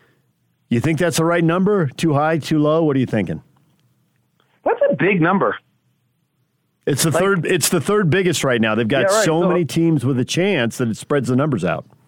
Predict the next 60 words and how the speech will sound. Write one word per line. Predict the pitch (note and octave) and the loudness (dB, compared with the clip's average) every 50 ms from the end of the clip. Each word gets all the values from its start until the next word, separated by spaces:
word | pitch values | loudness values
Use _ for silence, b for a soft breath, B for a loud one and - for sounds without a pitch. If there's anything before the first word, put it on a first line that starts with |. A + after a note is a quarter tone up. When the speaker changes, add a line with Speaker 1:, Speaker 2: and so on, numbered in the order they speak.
| _ _ | _ _
Speaker 2:
Right. | - E3 F3+ | -2 0 2
I | E3 | 2
mean, | E3 F3+ F3+ | 2 0 -2
it's | - - | -2 -2
ki-, | G#3+ A3+ - - G#3 | -4 -4 -2 -2 0
you | |
know, | G#3 F#3 E3+ | 0 2 2
this | E3+ G#3 A#3 | 2 0 0
is | - F4+ F#4 | 0 2 2
what | F4+ D#4+ G3+ | 2 2 2
everyone's | E3+ F#3 F#3 G#3+ G#3 G3 F3+ D3+ | 0 2 2 2 2 0 0 0
always | E3 F3+ F#3+ E3+ B2+ | 2 2 0 0 0
asked | C3+ C#3+ G3+ A#3+ - - - | 0 0 0 -2 -4 -6 -4
for. | G#2 F#2+ F#2+ G2 - _ _ _ _ _ - | -2 -2 -2 -2 -6 _ _ _ _ _ -2
Speaker 1:
Yes. | E3 F3+ C#3+ - - | 0 0 0 0 0
Speaker 2:
For | - D#3+ E3 | 0 0 2
all | F#3+ G#3+ | 2 2
those | G#3+ G3+ F3 | 0 0 0
years | C#3 F#3 F#3+ F#3+ F3 | 0 0 0 0 0
when | F3+ | 0
everyone's | E3+ F3 F3 F3 E3 E3 | 0 2 2 0 0 0
complaining | - D3+ - - E3+ F3 F#3 F3+ | -2 -4 -2 0 0 0 2 2
about | D#3+ D3+ C#3 B2 | 0 0 -2 -2
Golden | - D3+ D#3 D#3 D#3+ | -2 -2 0 0 -2
State | D3 - D3+ D#3 D3 | -2 -2 -2 -2 0
versus | A#2+ D3 C#3+ - | -2 -2 -4 -2
Cleveland | - D3+ D#3+ F3 E3 D#3+ C#3+ | -2 -2 0 0 0 0 2
and | B2+ | 2
we | B2+ B2+ | 2 2
knew | C3 D3 | 2 2
what | D3+ D3 | 0 0
the | - C3+ | -2 -2
finals | A#2+ D#3 D#3+ E3 D#3 C#3 | -2 0 0 0 -2 -2
were | B2+ | -4
gonna | B2 | -2
be, | B2 C3+ | 0 0
I | D3 | 0
do | D3 C#3+ G3 G3 | 0 0 0 0
think | D#3+ D#3+ C#3 | 0 -2 -2
there's | A#2+ C#3+ B2+ | -2 -2 -2
a | C3 | -2
really | B2+ C3 C3 C3 B2+ B2 | 0 0 0 2 0 0
big | A2+ - B2+ A#2 | 0 -2 -4 -4
chance | G#2 - B2 A#2+ A#2 - | -2 -2 -4 -4 -4 -4
we're | A#2+ | -4
getting | G#2+ A#2 A#2 A2+ A2+ | -4 -2 -2 -2 -2
Brooklyn | G#2+ A2+ A2+ A2 - A#2+ A2+ A2 | 0 0 -2 -2 -2 -4 -4 -2
versus | G#2+ A2 G2+ G#2+ | -2 -2 0 0
L | A2 A2 A2 A2+ | 0 0 2 2
A, | B2 D3 | 0 0
which | D#3 D3 - C3 | 0 -2 -4 -4
is | G#2+ A2 | -6 -4
what | A2+ E2+ | -2 -2
we | C#2+ G#2+ | 0 0
always | A2 G#2 G#2 G#2+ G#2 - - | 2 2 2 0 -2 -4 -2
thought | A2 A2 A#2 | -2 -2 0
we | B2+ D3 | 0 0
were | D#3 | 0
gonna | D#3+ E3 E3 | 2 0 0
get, | D#3+ F3+ F#3+ F#3+ | 0 0 -2 -2